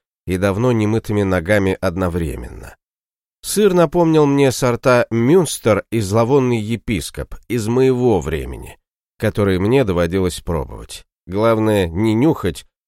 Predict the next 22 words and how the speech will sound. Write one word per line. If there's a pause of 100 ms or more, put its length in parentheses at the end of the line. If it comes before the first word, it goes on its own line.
(140)
и
тогда
всё
будет
отлично. (760)
«А
скажи,
лорд», (280)
решил
я
задать
ещё
один
важный
для
меня
вопрос, (500)
«бывал
ли
ты
в
Гордарике?»